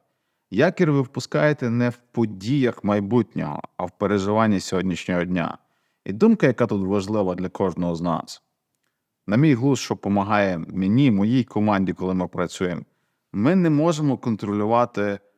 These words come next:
події, але ми обов'язково можемо контролювати свою реакцію або своє відношення до тих подій. І тому, якщо подивитися, що людям тут треба дати,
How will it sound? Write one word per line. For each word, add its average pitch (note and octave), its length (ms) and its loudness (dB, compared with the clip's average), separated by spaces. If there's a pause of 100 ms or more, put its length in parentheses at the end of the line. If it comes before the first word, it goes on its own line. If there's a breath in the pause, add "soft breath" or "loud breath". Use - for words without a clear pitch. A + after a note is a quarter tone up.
(280)
події, F#2+ 640 -4 (360)
але G2+ 200 2
ми A2+ 140 4
обов'язково G2+ 760 0
можемо A2 540 0
контролювати F#2 1120 -2 (420)
свою A#2 400 0
реакцію A#2 760 -2
або F#2 200 -6
своє G2+ 320 0
відношення G2+ 540 -2
до E2 120 -6
тих - 200 -14
подій. - 480 -12 (380)
І F2+ 60 -10
тому, D#3 240 2
якщо D3 300 0 (340)
подивитися, C#3+ 520 0
що C#3+ 280 0
людям A#2+ 340 0
тут F#2+ 220 -6
треба F#2+ 300 -2
дати, F2+ 420 -2